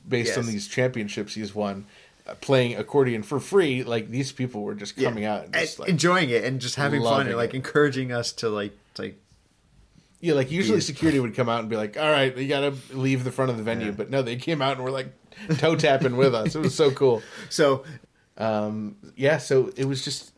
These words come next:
Speaker 1: what a awesome night. You know, it was really fun to, you know, hang out with Steve and, and the others, and we just,
Speaker 2: <laughs>
Speaker 1: we had our own, like, concert after party. It was
Speaker 2: Oh, it was
Speaker 1: so,
Speaker 2: incredible. The
Speaker 1: so
Speaker 2: concert
Speaker 1: fun.
Speaker 2: after party was awesome.
Speaker 1: It was incredible.
Speaker 2: It was great. You know, we were hanging out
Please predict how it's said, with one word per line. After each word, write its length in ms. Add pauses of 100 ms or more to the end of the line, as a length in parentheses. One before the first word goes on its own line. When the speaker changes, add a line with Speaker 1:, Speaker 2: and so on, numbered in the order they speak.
Speaker 1:
what 240
a 220 (800)
awesome 340
night. 480
You 80
know, 80
it 20
was 180
really 200
fun 300
to, 220 (380)
you 120
know, 60
hang 200
out 140
with 120
Steve 420
and, 180
and 180
the 120
others, 400
and 180
we 80
just, 280 (280)
Speaker 2:
<laughs> 240
Speaker 1:
we 140
had 140
our 140
own, 380 (240)
like, 180 (200)
concert 640
after 320
party. 340
It 120
was 200
Speaker 2:
Oh, 240
it 40
was 160
Speaker 1:
so, 140
Speaker 2:
incredible. 360
The 80
Speaker 1:
so 140
Speaker 2:
concert 240
Speaker 1:
fun. 180
Speaker 2:
after 140
party 280
was 180
awesome. 440 (120)
Speaker 1:
It 60
was 180
incredible. 560 (100)
Speaker 2:
It 80
was 160
great. 340
You 100
know, 60
we 80
were 80
hanging 360
out 360